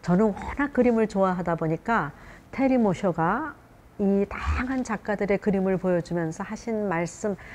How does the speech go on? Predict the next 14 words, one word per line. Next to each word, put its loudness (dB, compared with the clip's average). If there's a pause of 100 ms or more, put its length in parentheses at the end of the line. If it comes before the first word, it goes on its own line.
하나하나 -4
제 -2
가슴에 -4 (120)
다가왔습니다. -6 (360)
하나하나 -6 (240)
제 2
가슴에 -4 (280)
콕콕 -2 (200)
찔렸습니다. 0 (480)
근데 4
여러분들 2
느낌은 2
어땠을까요? -2 (140)
궁금하네요. 0